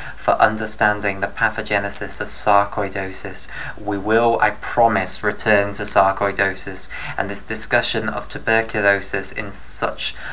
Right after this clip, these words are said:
uh, great depth will be very relevant to sarcoidosis. So, uh, keep faith. Okay, so,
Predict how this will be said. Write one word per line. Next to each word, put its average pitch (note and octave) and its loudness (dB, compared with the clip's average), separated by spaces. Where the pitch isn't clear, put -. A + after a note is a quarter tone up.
uh, G#2 4
great G#2+ 2
depth - -2
will G2+ 2
be A2 -6
very G#2+ 2
relevant G2+ 2
to - 0
sarcoidosis. F#2+ 0
So, F#2 2
uh, - -2
keep - -4
faith. F#2 0
Okay, B2 -2
so, G#2 4